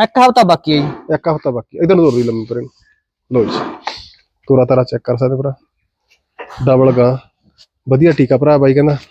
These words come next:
Speaker 2: ਲੇਵਾ ਲੂਵਾ ਤੁਸੀਂ ਦੇਖ ਸਕਦੇ ਹੋ। ਠੀਕ ਹੈ ਜੀ। ਲਓ ਜੀ, ਹਫ਼ਤਾ ਬਾਕੀ ਵਾਲੇ। ਲਿਆਓ ਭਰਾ, ਕਰਮਾਂ ਵਾਲੀ,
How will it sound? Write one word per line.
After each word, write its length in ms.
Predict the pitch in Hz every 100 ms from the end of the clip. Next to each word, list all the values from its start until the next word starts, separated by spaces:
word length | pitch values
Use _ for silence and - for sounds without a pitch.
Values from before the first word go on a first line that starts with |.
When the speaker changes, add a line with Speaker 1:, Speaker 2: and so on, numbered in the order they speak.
| 135
Speaker 2:
ਲੇਵਾ 220 | 135 131 135
ਲੂਵਾ 220 | 131 131
ਤੁਸੀਂ 200 | 131 123
ਦੇਖ 200 | 120 110
ਸਕਦੇ 260 | 123 123
ਹੋ। 60 | 135 - _ _
ਠੀਕ 200 | - 123
ਹੈ 40 | 135
ਜੀ। 80 | 131 _ _ - - _ _ -
ਲਓ 140 | 113
ਜੀ, 120 | - - _ - _ - _ _ _ 92 - _ _ _ _ _ _ - - - - - - - - - - - - - - - - - -
ਹਫ਼ਤਾ 320 | 180 143 170
ਬਾਕੀ 340 | 143 123 - 156
ਵਾਲੇ। 180 | 156 143 - _ _ _ -
ਲਿਆਓ 180 | 151 123
ਭਰਾ, 160 | - 120 _ _ _ _ - - - _ - - -
ਕਰਮਾਂ 260 | - 131 131
ਵਾਲੀ, 260 | 135 135